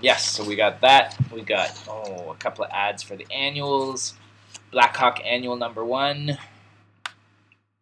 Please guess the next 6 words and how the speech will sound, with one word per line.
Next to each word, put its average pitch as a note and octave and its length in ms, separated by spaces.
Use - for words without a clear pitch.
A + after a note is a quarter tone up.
Who's A2+ 380
there? G#1 760
Written B2 260
by G2 300
Marty A2 300
Pascoe. A#2+ 1080